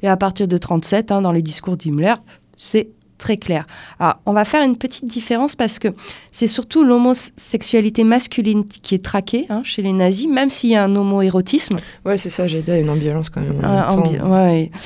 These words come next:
Speaker 1: Mais
Speaker 2: En même temps, ils sont tellement pronatalistes, les pouponnières et compagnie,
Speaker 1: Mm.
Speaker 2: que j'imagine être lesbienne, c'est pas bien vu non plus,
Speaker 1: Non.
Speaker 2: quoi.
Speaker 1: Alors, à ce moment-là, toute la subculture, hein, euh, lesbienne est détruite. Euh, elles vont pouvoir échapper aux répressions si elles se conforment aux normes de genre.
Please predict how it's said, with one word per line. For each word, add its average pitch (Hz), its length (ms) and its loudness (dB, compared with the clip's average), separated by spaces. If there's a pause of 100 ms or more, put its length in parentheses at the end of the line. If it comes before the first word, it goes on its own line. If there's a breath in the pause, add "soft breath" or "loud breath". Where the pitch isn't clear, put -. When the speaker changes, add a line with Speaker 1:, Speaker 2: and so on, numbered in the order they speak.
(300 loud breath)
Speaker 1:
Mais 247 440 2 (260)
Speaker 2:
En 170 100 2
même 170 200 2
temps, 208 160 -2
ils 196 60 2
sont 175 140 -6
tellement 175 340 2
pronatalistes, 185 1120 2
les 165 180 2
pouponnières 175 480 0
et 160 80 2
compagnie, 165 420 2
Speaker 1:
Mm. 202 40 2
Speaker 2:
que 180 40 -4
j'imagine 160 380 2
être 160 140 -4
lesbienne, 165 280 0
c'est 170 100 -8
pas 156 200 0
bien 160 160 2
vu 156 100 -2
non 160 160 -2
plus, 220 100 -4
Speaker 1:
Non. 214 160 2
Speaker 2:
quoi. 135 120 -4 (600 loud breath)
Speaker 1:
Alors, 226 340 0 (440)
à 254 100 -2
ce 254 120 -8
moment-là, 277 340 0
toute 359 220 -6
la 285 160 4
subculture, 269 800 -4
hein, 240 320 0
euh, 190 120 2
lesbienne 214 520 0
est 208 60 0
détruite. 202 600 -4 (580 loud breath)
Euh, 202 520 -4 (440)
elles 247 200 0
vont 302 160 -2
pouvoir 277 340 -2
échapper 269 420 0
aux 262 40 4
répressions 240 600 -2
si 226 160 0
elles 202 80 2
se - 120 -6
conforment 233 520 0
aux 190 60 2
normes 180 260 2
de 180 120 2
genre. 196 440 -4